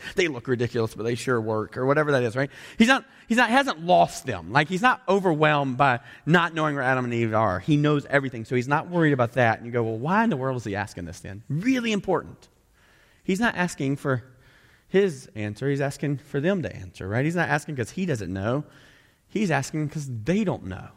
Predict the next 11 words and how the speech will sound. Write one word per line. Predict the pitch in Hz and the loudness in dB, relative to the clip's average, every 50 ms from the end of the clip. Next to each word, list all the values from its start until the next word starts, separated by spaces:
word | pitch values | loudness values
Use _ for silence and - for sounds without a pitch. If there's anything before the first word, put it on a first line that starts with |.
| _ _ _ _ _ _ _ _ _ _ _ _ _ _ - - - _ | _ _ _ _ _ _ _ _ _ _ _ _ _ _ -20 -20 -12 _
Which | - 123 135 - 139 | 0 0 0 0 -2
in | 135 135 | -2 -2
any | 135 139 151 170 180 | 0 0 0 0 0
kind | - 185 170 170 | 0 -2 -4 -4
of | 175 | -4
psychology, | - 175 170 165 - 127 123 135 143 143 147 147 147 | -4 -4 -4 -2 0 0 0 0 0 -2 -2 -2 -2
you | 160 156 127 123 139 160 | -2 -2 -2 -2 -2 -2
would | 175 170 | -2 -2
even | 160 160 156 160 156 151 147 | -2 -2 -2 -2 -2 -2 -4
see | - - - 135 131 | -8 -6 -2 -2 -2
this, | 135 151 156 156 - | 0 0 -2 -2 -4